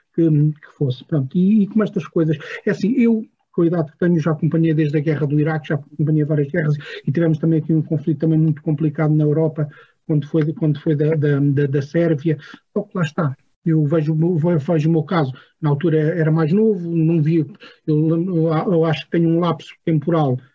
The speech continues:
na minha vida, porque houve aí uma altura em que eu quase não via televisão, pronto, eh, estava dedicado a outras coisas e não via, não, não via tanto televisão, portanto a guerra, a, a, a, o que aconteceu na Bósnia, na, na, na Croácia, na Sérvia, eh,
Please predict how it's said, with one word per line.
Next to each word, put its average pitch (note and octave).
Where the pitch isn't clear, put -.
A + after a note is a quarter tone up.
na D#3
minha D#3
vida, E3
porque -
houve D#3+
aí E3+
uma E3
altura E3
em D#3+
que D#3+
eu E3
quase E3
não F3
via E3+
televisão, F3+
pronto, D3
eh, C#3+
estava D3
dedicado D3
a D#3
outras D3
coisas F3+
e F3
não E3+
via, E3
não, E3+
não E3
via E3
tanto D#3
televisão, D#3+
portanto D3+
a F3
guerra, E3
a, -
a, D#3+
a, D#3+
o D3+
que D#3
aconteceu E3
na D#3+
Bósnia, D#3
na, C#3+
na, C#3+
na C#3
Croácia, D#3
na C#3
Sérvia, E3
eh, D#3